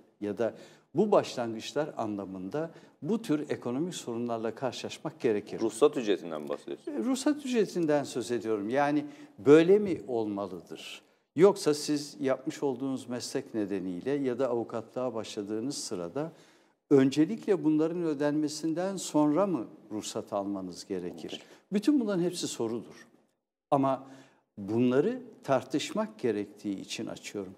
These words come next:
Speaker 1: Böyle başlarsınız.
Speaker 2: Evet.
Speaker 1: O halde bizim öncelikle mesleğe başlarken sorgulamayla, tartışmayla başlamamızda fayda var. Yararı nedir diye başladığınızda, yararı nedir diye sorguladığınızda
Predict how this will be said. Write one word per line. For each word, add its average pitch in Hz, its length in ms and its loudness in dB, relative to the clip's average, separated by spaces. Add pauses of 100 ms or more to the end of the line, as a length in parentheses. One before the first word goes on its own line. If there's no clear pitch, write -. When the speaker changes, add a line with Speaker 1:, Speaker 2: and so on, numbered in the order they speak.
Speaker 1:
Böyle 151 260 6
başlarsınız. - 920 -10
Speaker 2:
Evet. 85 180 2 (180)
Speaker 1:
O 139 120 6
halde 151 300 4
bizim 131 420 -6
öncelikle 117 720 -4 (400)
mesleğe 135 540 2
başlarken 117 640 -4 (160)
sorgulamayla, 127 1040 0 (140)
tartışmayla 113 720 -2
başlamamızda 104 600 -6
fayda 95 380 -6
var. 85 200 -8 (500)
Yararı 143 580 6
nedir 131 380 0
diye 98 240 -6
başladığınızda, 95 1080 -8 (260)
yararı 131 560 2
nedir 143 380 -2
diye 104 180 -4
sorguladığınızda 95 1300 -4